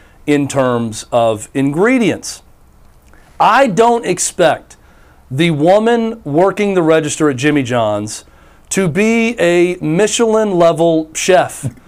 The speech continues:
<laughs> and to tell me every ingredient and about the process of making the sandwich. But what I do expect, and this is my primary complaint,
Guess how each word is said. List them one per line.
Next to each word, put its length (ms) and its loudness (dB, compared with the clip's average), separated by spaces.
<laughs> 340 -18
and 220 2
to 140 -2
tell 300 4
me 220 -2
every 440 2
ingredient 680 2
and 100 0
about 280 2
the 80 -4
process 640 0
of 200 -2
making 300 0
the 60 -2
sandwich. 640 -2
But 260 2
what 320 2
I 220 2
do 360 4
expect, 680 -2
and 180 2
this 160 0
is 140 0
my 160 2
primary 440 2
complaint, 560 0